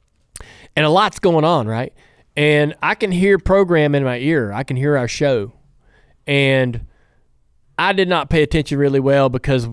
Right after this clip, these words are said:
they're coming to us and I'm not listening. And, um, finally our producer's like, uh, "Junior, Junior,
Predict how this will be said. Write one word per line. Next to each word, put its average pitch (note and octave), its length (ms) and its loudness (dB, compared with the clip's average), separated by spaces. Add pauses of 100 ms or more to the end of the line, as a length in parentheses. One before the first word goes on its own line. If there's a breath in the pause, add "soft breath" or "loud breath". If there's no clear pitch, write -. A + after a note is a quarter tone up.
they're D3 140 0
coming E3 300 0
to C3+ 100 -2
us C#3 360 -2
and A#2+ 100 -4
I'm C3+ 140 -2
not C3+ 200 -2
listening. A2 440 -6 (960 soft breath)
And, C3+ 420 -2
um, B2 480 -2 (100)
finally E3 400 0
our C#3 60 2
producer's D#3 440 -2
like, C3 180 -2 (1000 soft breath)
uh, A#2 480 -4 (160)
"Junior, G3+ 280 -2
Junior, F#3 400 -2